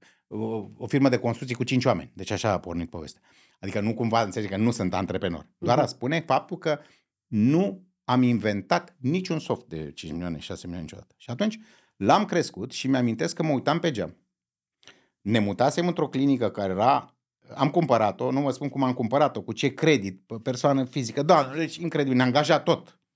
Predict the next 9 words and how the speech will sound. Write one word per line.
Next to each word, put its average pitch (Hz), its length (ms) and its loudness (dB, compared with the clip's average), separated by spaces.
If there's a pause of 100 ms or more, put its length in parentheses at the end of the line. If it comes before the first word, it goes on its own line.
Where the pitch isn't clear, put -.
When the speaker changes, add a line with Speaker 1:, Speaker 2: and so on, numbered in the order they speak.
Speaker 1:
crazy. 110 400 -2 (560)
Și - 280 -6
am 135 240 2
reușit, 131 360 0
pentru 165 200 -2
că 151 60 2
n-aveam 170 240 2
cum 170 160 -6
din, 147 220 -2